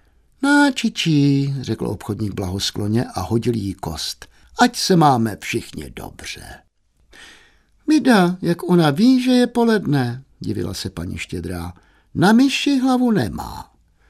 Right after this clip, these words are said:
„Bezcharakterní kočka,“ usoudil obchodník. „Však počkej,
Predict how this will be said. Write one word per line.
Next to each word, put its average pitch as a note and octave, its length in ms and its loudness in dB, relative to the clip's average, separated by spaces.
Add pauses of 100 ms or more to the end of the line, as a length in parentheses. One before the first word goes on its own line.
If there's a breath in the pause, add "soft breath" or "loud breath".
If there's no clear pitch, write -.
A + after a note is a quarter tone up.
(760)
„Bezcharakterní E2+ 960 -2
kočka,“ - 600 -8
usoudil F2 440 -8
obchodník. F2+ 480 -8
„Však - 260 2
počkej, F#2+ 560 -6